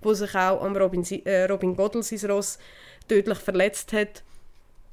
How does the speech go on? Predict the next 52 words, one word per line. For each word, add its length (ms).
Oder 160
respektive 480
so 140
verletzt 320
hat, 160
dass 140
man 80
es 120
nachher 240
leider 300
hat 100
müssen 320
einschläfen. 600
Und 120
dann 120
kommt 280
so 80
eine 100
Behauptung 640
wie, 280
ja, 300
es 100
hat 140
ja, 80
es 160
haben 160
ja 80
viele 260
schon 220
Sehnerriss 500
gehabt, 180
du 40
kannst 220
mir 100
nicht 220
erzählen, 420
dass 180
man 120
das 180
nicht 140
hätte 220
können 280
reparieren. 440
Da 100
ist 120
es 80
nur 160
ums 220
Geld 300
gegangen 220
und 120
so 500